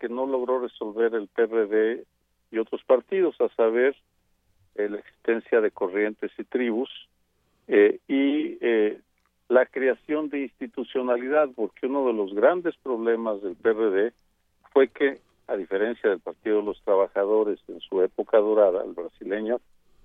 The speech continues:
es que no logró trasladar a la, eh, a la institución el carisma de sus principales dirigentes.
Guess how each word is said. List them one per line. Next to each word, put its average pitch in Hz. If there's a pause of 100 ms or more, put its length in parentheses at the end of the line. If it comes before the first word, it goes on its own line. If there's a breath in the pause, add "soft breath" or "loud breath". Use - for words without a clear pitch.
(260)
es -
que 139
no 143
logró 139
trasladar 98 (920)
a 98
la, 87 (720)
eh, 92 (300)
a 139
la 117
institución 127
el 139
carisma 127
de 117
sus -
principales 104
dirigentes. 110